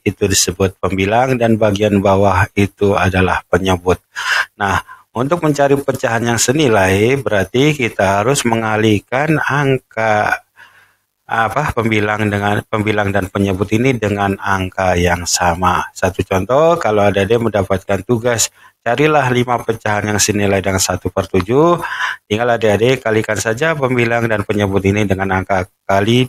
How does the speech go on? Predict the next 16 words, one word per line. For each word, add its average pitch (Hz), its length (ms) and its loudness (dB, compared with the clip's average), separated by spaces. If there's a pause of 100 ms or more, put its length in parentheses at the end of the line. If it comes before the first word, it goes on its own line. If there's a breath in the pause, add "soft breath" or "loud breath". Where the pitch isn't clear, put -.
dua, 101 480 2
eh, 117 80 -4
kali 104 320 0
dua, 117 300 0
kali 107 260 -2
tiga, 110 320 -2
kali 95 160 0
empat, 107 140 -2
sampai 92 260 -2
dengan 92 240 -2
kali 90 240 -2
enam. 90 300 -2 (100)
Karena 95 240 0
sudah 90 320 0
ada 98 160 0
lima, 95 560 0